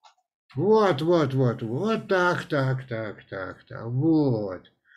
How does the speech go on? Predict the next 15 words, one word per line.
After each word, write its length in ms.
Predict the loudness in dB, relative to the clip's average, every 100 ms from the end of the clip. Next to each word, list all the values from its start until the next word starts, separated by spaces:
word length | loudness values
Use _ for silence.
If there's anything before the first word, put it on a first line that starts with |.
| -20 -20 _ 0
То 80 |
есть 140 | 0 4
я 160 | 2
тут 300 | 4 0 0
тренер, 560 | 2 4 6 6 4 2
тот 220 | 0 -2
мастер, 560 | 0 2 2 2 0 0
который 420 | -2 2 2 4
учу 520 | 2 0 0 2 2
человека 800 | 2 0 0 2 4 4 4 2
быть 280 | 4 2 2
естественнее, 960 | 0 0 2 4 4 2 -2 0 0 0
быть 240 | 0 2
самим 360 | 2 2 2 0
собой. 840 | 0 0 2 6 6 6 2 -4